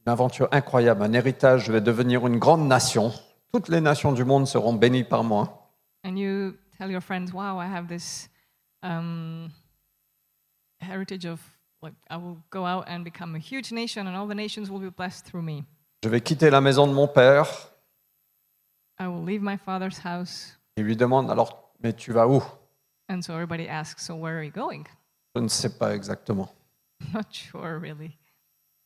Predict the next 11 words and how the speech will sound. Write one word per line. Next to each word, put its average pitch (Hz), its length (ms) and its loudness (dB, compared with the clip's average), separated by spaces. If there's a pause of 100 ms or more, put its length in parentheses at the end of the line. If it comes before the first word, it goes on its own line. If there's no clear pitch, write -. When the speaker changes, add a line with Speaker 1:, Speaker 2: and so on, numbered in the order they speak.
(420)
Speaker 1:
Ça 110 60 0
ne 110 100 2
m'a 117 140 2
pas 147 140 2
encore 131 340 6
été 214 180 2
révélé. 196 440 0 (440)
Speaker 2:
It 175 120 -20 (280)
hasn't 185 260 -12
been 180 180 -12
revealed 170 320 -12